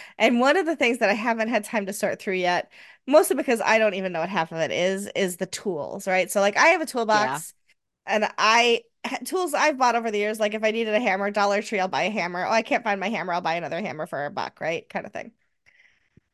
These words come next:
Speaker 1: But I've also inherited all of my stepdad's tools. And, like, so the tools of a seventy-something, seventy-seven-year-old man, right? So he's accumulated tools and whatever. I, <laughs> I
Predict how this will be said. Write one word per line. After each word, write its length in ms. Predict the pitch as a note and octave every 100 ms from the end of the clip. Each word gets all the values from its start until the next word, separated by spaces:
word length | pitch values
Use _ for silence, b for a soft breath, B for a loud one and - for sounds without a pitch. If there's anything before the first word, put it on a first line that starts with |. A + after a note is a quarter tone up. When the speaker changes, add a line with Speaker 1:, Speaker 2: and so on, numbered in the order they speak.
| _ _ _ -
Speaker 1:
But 100 | C#4+
I've 120 | C#4+
also 260 | D4 D4+ C4+
inherited 340 | B3+ A#3+ A3+
all 80 | G#3
of 60 |
my 80 | F3
stepdad's 520 | F#3+ D4+ D4+ G#3 E3 -
tools. 560 | F#3 C#3+ D3+ A#3 -
And, 260 | - G3 - -
like, 180 | E3+ F3
so 460 | - D#3+ E3+ B2+ -
the 120 | G#3+
tools 340 | C4+ B3+ A3+
of 80 | G#3+
a 60 | F#3+
seventy-something, 760 | G#3+ G#3+ G#3+ G#3 G3 G3+ F#3
seventy-seven-year-old 720 | G#3 G#3 G3 G3 G3 F3+ F3
man, 680 | G#3 C4+ A#3 F3+ F#3+ A#3 A#3+ _ _
right? 220 | G3+ A3+
So 100 | A3
he's 220 | G#3 D#4
accumulated 580 | C4+ - G#3 F#3 E3 E3+
tools 400 | - F3 F3 F#3+
and 100 | G#3+
whatever. 360 | G3 A3 G3+ F3+ B B B B _
I, 520 | - B3 C4+ C#4 D4 - _ _ _ _ _
<laughs> 160 | _
I 60 | -